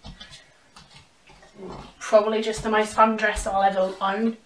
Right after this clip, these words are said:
ever, you know. Next we have got,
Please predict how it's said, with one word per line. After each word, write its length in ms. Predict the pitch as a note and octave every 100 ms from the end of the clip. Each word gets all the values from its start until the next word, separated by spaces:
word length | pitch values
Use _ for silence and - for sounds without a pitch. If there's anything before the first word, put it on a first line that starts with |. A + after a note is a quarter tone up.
| -
ever, 400 | G3+ A3+ B3 C4 -
you 100 | B3
know. 320 | A#3 A#3 B3+ C4+ - -
Next 880 | C4 C4 C#4+ C#4 - - - - -
we 120 | A#3 G#3+
have 220 | G#3+ -
got, 520 | G#3 G3+ - - -